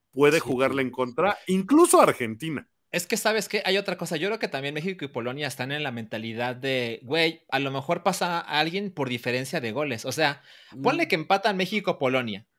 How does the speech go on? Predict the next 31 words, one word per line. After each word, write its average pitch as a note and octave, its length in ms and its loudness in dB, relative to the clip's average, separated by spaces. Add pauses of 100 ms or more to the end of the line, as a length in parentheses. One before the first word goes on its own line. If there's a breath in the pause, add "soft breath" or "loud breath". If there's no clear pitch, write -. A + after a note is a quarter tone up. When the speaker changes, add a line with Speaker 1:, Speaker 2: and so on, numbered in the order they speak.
(340)
Speaker 3:
Perdemos G3 500 2
contra C#3 260 0
Argentina, C3 460 -6
pero A#2+ 220 -2
¿por A#2+ 200 -2
cuánto? D#3+ 580 2
Polonia C#3+ 380 2
y D#3 60 -2
México. D3 420 -4 (640 loud breath)
¿Y D#3 220 -2
cuántos A3+ 320 2
le E3 60 0
vamos E3 260 0
a C3 60 -6
meter B2 260 0
a C3+ 60 6
Arabia? C3 480 0
Y D#3 180 4
esa D4+ 280 4
puede B3+ 200 0
ser - 140 0
Speaker 2:
Ahí C3 80 4
Speaker 3:
la - 40 4
Speaker 2:
se C#3 100 2
puede, C3 40 -10
Speaker 3:
diferencia. D3 480 -4
Speaker 2:
sí. - 100 -12 (400)
Sí, D#3 200 0
sí, D3+ 140 -4
sí, C#3+ 100 -10
sí. C#3+ 200 -12